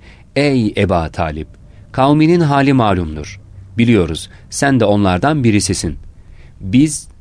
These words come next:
senin bazı çocuklarını alıp da bakalım diye geldik." dediler. Ebu Talip, "O halde bana akıllı getirin, diğer çocuklarımdan kimi isterseniz götürünüz." dedi.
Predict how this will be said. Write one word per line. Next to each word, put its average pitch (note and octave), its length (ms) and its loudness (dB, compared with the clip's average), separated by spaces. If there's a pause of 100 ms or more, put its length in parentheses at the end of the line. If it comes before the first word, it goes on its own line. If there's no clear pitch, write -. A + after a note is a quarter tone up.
(180)
senin D#3 460 0
bazı D3+ 300 2
çocuklarını A#2 680 0
alıp B2+ 320 -2
da F3+ 140 0
bakalım D3+ 420 2
diye F#2 160 2
geldik." D#2+ 540 -6 (200)
dediler. D#2 480 -6 (580)
Ebu D3+ 260 -2
Talip, C3 360 0 (800)
"O C#3+ 140 2
halde F#2+ 380 0
bana A2+ 220 2
akıllı C3+ 360 2
getirin, E2 480 -2 (480)
diğer B2+ 280 2
çocuklarımdan G2 720 0
kimi C#3+ 320 2
isterseniz B2 720 -4
götürünüz." B2+ 640 0
dedi. - 240 -10